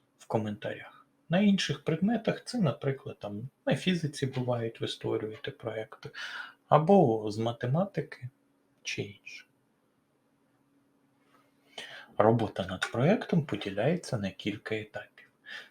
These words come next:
Перший етап — це організаційний етап.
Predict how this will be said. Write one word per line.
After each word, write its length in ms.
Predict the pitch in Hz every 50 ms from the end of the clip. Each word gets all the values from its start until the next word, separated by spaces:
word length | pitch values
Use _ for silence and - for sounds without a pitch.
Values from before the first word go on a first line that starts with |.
| _ -
Перший 400 | - 233 247 247 - - 247 220
етап — 300 | 202 - 185 175 175 - -
це 140 | - 143
організаційний 1120 | 165 196 165 147 156 151 143 147 139 127 127 123 127 - - 107 101 98 92 98 104 117 135
етап. 240 | 135 - - -